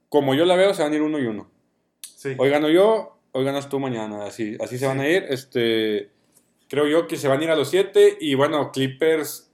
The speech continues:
Speaker 1: que viene de una serie no tan fácil con, con Dallas. La ganó en seis, pero creo que tampoco estuvo tan sencilla. También esto puede afectar un poco ahí a, a los Clippers, el cansancio con el que puedan lleg-, llegar contra, eh, ya sea Lakers o Houston, ¿no?
Speaker 2: Sí, claro.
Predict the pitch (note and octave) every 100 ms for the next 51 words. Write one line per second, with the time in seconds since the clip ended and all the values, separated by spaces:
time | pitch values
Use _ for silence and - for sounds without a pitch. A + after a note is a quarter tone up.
0 | _ _ _ - B2+ B2 D3 D#3+ D#3 -
1 | D#3+ E3 D3+ D3+ E3+ - - F3+ F3+ F3
2 | E3+ E3+ F3+ E3+ D3+ C3 B2 B2 A#2+ A#2+
3 | A#2+ C#3+ G#3 G#3+ - _ - C3+ C3+ C#3+
4 | E3 F3+ A3 - F3+ D3+ C3 C3 _ _
5 | - C3+ D3 - C3 C3+ C#3+ D#3 D#3 D3
6 | B2+ G#2+ C3+ E3 G3 G3+ - _ _ _
7 | B2 A#2+ C3 C#3 D3+ C3+ C#3+ D3+ C#3 -
8 | C3+ C3+ D3 - D3+ C#3 C#3+ C#3 A#2 A2+
9 | A2 C3 C3+ D#3 - - A#2 A#2 A2 A#2+
10 | B2+ C3+ B2 G#2+ - A2+ A#2+ G#2 G#2+ A2+
11 | G#2 G#2+ - A#2 A#2 A2+ G#2+ F#2+ - _
12 | _ - A2+ A#2 B2 B2 B2 A#2 A#2 A2
13 | G#2 G2+ G#2 B2+ _ - D3 B2+ C3 C#3